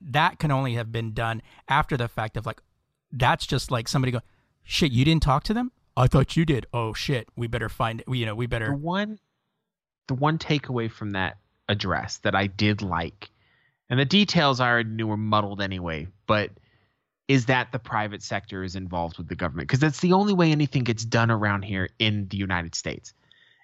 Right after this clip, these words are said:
Speaker 2: is because the private sector is the one with all the money. Walmart, C V S, Target, the, these companies already have the infrastructure nationwide to do something.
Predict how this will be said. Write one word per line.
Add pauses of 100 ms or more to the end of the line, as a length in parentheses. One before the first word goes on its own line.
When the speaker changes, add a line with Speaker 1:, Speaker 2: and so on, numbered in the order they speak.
(160)
Speaker 2:
is
because
the
private
sector
is
the
one
with
all
the
money. (1400)
Walmart, (140)
C
V
S,
Target, (140)
the, (100)
these (320)
companies
already
have
the
infrastructure (1300)
nationwide
to
do
something.